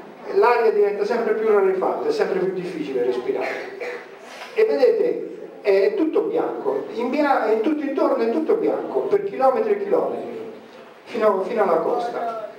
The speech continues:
E la stazione è fatta da questi due cilindri, ah, che sono tre piani, e sono stati fatti due cilindri perché se per caso uno prende fuoco,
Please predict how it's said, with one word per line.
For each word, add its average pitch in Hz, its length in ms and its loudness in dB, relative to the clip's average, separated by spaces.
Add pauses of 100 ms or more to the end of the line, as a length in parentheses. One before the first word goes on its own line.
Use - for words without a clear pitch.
(420)
E - 40 -8
la 240 100 8
stazione 285 360 0
è - 40 4
fatta 208 300 4
da 208 120 6
questi - 300 -6
due 214 140 2
cilindri, 180 720 -2 (160)
ah, - 280 2 (160)
che 175 260 0
sono 185 300 0
tre 220 160 4
piani, - 680 -2 (1120)
e - 280 2
sono - 260 2
stati - 240 0
fatti - 320 2
due - 140 -6
cilindri 226 520 0
perché - 380 0
se - 200 -2
per - 160 2
caso - 320 4
uno 392 120 0
prende 196 360 0
fuoco, - 580 0